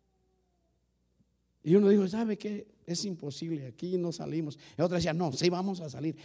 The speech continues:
vamos a salir." "No, hombre, que no vamos a salir, que vamos a salir." "No, yo ya estoy cansado." Glu, glu, glu, glu, glu. Se murió, se ahogó en la leche. Y el otro, el otro siguió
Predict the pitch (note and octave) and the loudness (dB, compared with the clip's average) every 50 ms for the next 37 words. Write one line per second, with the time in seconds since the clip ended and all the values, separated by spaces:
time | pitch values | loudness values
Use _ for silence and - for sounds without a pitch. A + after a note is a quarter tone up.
0 | - - D#3 F#3 G#3 A3+ F3+ F3+ E3 C#3 E3+ E3 D3 - - - - - A3 A#3 | 0 0 2 2 2 -2 -4 -6 -6 -6 -6 -8 -8 -10 -14 -14 -8 -6 -4 -4
1 | A3+ G#3+ G#3 F#3 F3 - - D#3+ D#3+ F3 F#3+ F#3+ F#3 F3 D#3 E3+ E3+ - - - | -2 -2 -2 -4 -4 -4 -2 -2 -2 0 -2 -2 -4 -4 -4 -4 -4 -4 -6 -12
2 | - - F3 E3+ C#3+ F3+ A3+ B3 B3 G#3+ - G#3 E3+ - E3+ F3 F#3 F#3 F#3 - | -6 0 0 0 2 2 2 2 2 0 -4 -6 -8 -6 -4 -2 -2 -2 -2 -4
3 | - - - - A3+ A3+ G#3+ G#3+ G#3+ G#3+ G#3+ F#3+ - G#3+ G3+ F3+ F#3+ F3 F3 - | -12 -16 -8 -4 -2 0 2 4 4 4 2 2 0 -2 -2 0 0 0 0 2
4 | F#3 F#3 F3+ D3 B2+ G#2+ A2 C#3+ C#3+ D3 B2 A#2 B2 C#3 C#3 C3 A#2 A#2+ B2 B2 | 2 0 0 0 -2 -2 0 2 2 2 2 0 -2 -2 -2 -2 -2 -2 -2 -2
5 | A2 G#2 A2+ A2 G2 G2+ G#2+ G2+ - - _ _ _ _ _ _ _ _ _ _ | -2 -4 -4 -6 -6 -6 -8 -10 -12 -16 _ _ _ _ _ _ _ _ _ _
6 | _ _ _ _ _ _ _ _ - - C#3 C3+ B2 C#3 C3+ A#2 A#2 C3 E3 G3 | _ _ _ _ _ _ _ _ -10 -6 -6 -4 -4 -4 -4 -4 -4 -4 -6 -6
7 | - - D3 C#3 C3 C3 D3 F3 G3 F#3 F3 E3 E3+ G#3 D4+ - - - _ _ | -6 -8 -8 -6 -6 -4 -4 -4 -4 -2 -4 -2 -4 -4 -4 -6 -12 -20 _ _
8 | _ _ _ _ _ _ _ _ _ _ _ _ _ _ _ - C3 B2+ C3+ D#3+ | _ _ _ _ _ _ _ _ _ _ _ _ _ _ _ -6 -4 -2 -2 -2
9 | E3+ - F3+ F#3 - - C3+ A#2+ C3 D3+ F#3 G3 G3+ G3+ G#3 F#3+ E3+ E3 E3+ G3+ | -2 -2 -4 -6 -4 -4 -2 -2 -2 -2 -2 -6 -6 -4 -4 -4 -4 -4 -6 -8
10 | A3+ | -10